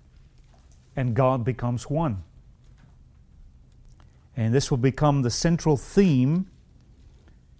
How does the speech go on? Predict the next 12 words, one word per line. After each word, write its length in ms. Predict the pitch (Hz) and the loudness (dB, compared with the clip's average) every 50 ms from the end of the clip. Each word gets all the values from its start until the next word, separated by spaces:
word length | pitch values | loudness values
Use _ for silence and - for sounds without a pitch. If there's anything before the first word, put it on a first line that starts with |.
| - - - - - - - | -20 -20 -20 -20 -20 -20 -14
throughout 480 | - - 135 143 - 156 147 151 151 117 | -8 -4 -4 -2 -2 -2 -2 -2 -2 -2
John 300 | 98 139 139 139 143 139 | -2 0 0 0 0 -2
fourteen 840 | - - - 147 143 143 - - - 151 147 151 151 151 151 151 151 | -4 -2 -2 0 0 0 -2 -4 -4 -2 -2 0 0 -2 -2 -2 -4
and 280 | - - 131 135 139 - | -4 -4 -4 -4 -6 -6
fifteen 840 | - - - 151 135 - - - - - 147 147 151 147 147 147 151 | -8 -6 -2 -2 -2 -4 -6 -12 -8 -6 -4 -2 -2 -2 -2 -4 -4
and 200 | 143 139 143 143 | -4 -6 -6 -6
sixteen 640 | - - - 135 120 - - - - 120 123 135 | -8 -8 -8 -8 -8 -8 -8 -6 -4 -2 -2 -2
and 100 | 143 147 | -2 -4
seventeen. 640 | - - 131 117 104 107 113 - 196 214 180 98 92 - - _ _ _ - _ _ _ _ - _ _ _ _ _ _ - - - - - - - - - _ - _ - - - - - _ - - - - _ _ - | -4 -4 -4 -4 -2 -2 -2 -2 -2 -2 -2 -4 -6 -10 -16 _ _ _ -20 _ _ _ _ -20 _ _ _ _ _ _ -20 -20 -20 -20 -20 -20 -20 -20 -20 _ -20 _ -20 -20 -20 -20 -20 _ -20 -20 -20 -20 _ _ -4
In 80 | 117 | -2
John 220 | 107 131 139 147 147 | 0 0 0 0 0
seventeen, 840 | - - - 175 170 151 160 156 - 190 196 190 160 147 147 160 151 | -2 2 4 4 6 6 4 2 4 4 4 6 6 4 2 0 -2